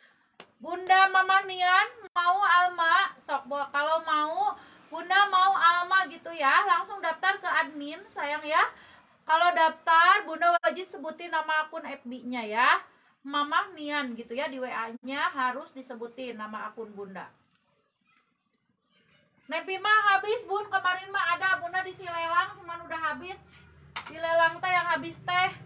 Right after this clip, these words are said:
warna nepi, warna putih, yang kemarin yang udah habis sage ya.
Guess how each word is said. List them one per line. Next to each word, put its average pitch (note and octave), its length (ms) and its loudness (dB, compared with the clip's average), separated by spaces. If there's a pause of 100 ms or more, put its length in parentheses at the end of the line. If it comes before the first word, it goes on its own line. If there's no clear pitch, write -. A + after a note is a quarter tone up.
(520)
warna D#4+ 400 2
nepi, E4 560 -6
warna D#4 480 0
putih, E4+ 640 -8
yang F4 160 -6
kemarin D4+ 400 -8
yang C#4+ 40 -10
udah D4 200 -4
habis C#4 240 -6
sage C#4+ 800 0
ya. C4+ 320 0